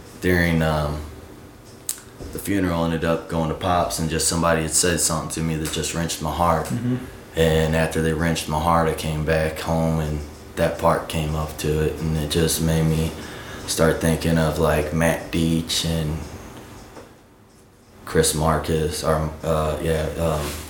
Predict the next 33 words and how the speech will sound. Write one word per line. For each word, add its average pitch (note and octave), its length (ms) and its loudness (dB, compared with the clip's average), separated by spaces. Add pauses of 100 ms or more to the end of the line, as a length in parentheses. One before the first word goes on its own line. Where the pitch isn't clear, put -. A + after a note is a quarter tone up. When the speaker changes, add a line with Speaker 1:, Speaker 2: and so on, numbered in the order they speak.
Speaker 1:
uh, D#2 160 0
Marcus, D#2+ 760 0
and, D#2 380 0
um, D2+ 420 2 (600)
just G#2+ 220 2
everybody. E2 400 4 (200)
Speaker 2:
Mm-hmm. B2+ 200 2 (300)
Speaker 1:
Just F#2+ 200 0
everybody, E2 320 4
my D#2+ 80 0
brother, E2+ 460 2 (540)
just F2 200 -2
everybody, E2 440 4
and E2 100 0
it D2+ 80 0
was D#2 180 -2
just D#2 180 -2
like, D#2 180 2
you E2+ 80 -2
know, D#2+ 140 0
when F2 160 0
I G2+ 100 2
get F2+ 140 0
to D#2+ 100 -2
heaven, F2+ 320 0 (540)
I E2+ 60 -2
know F2+ 180 2
I'm F2 80 2
gonna E2 160 0
see A2 240 4
these D#2 320 2
people D#2 400 -2
Speaker 2:
Yeah, A2+ 60 4